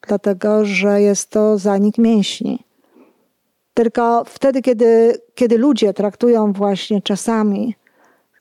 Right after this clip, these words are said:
różnego rodzaju diagnozy, takie bolesne, ostateczne diagnozy,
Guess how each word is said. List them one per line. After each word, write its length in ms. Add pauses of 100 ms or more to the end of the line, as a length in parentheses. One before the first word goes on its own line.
różnego 600
rodzaju 680 (540)
diagnozy, 920
takie 380 (680)
bolesne, 540
ostateczne 540
diagnozy, 720